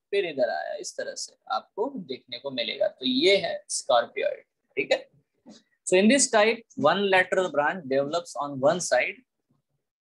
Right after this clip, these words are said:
and the other one branch develops on opposite to the first one। तो पहला यहाँ पे ऐसा है, तो दूसरा ऐसा है, फिर तीसरा ऐसा। Like this, it will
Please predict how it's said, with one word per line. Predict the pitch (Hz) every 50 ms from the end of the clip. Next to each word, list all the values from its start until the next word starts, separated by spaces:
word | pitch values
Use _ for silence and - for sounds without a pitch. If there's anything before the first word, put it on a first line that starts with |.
| _ _ _ _ _ _ _ _ _ _ _ -
and | 180 185 208 233 247 233 185
the | 156 160 - - 160 165
other | 165 190 202 202 190
one | 151 139 135 135 139 - _ _ _ _ _ _ 135
branch | 131 135 135 139 151 165 - - _ _ - 131 135
develops | 139 135 131 127 131 151 180 - - - - _ -
on | 117 127 135 - -
opposite | - 156 - - 196 180 160 156 147 131 -
to | - 127
the | 127 190 196 -
first | - - 156 135 - - - 131
one। | 117 - - _ _ _ _ _ _ _ - - - - - -
तो | 151 - -
पहला | 170 165 165 175 185 185
यहाँ | 185 185 175 170 180 175 -
पे | 190 180 - 151
ऐसा | 165 170 170 - 208 208
है, | 208 226 233
तो | 226 -
दूसरा | 143 139 139 135 131 - 139 135 131 - 139
ऐसा | 147 143 - - 143 139
है, | 147 151
फिर | - - 185 175 -
तीसरा | - 165 - - - 160 156
ऐसा। | 143 - - - - -
Like | 180 196 208 208 196 185
this, | 214 233 226 - - - _ _ _ _ _ _ _ _ _ _ -
it | 139 135 139
will | 156 160 160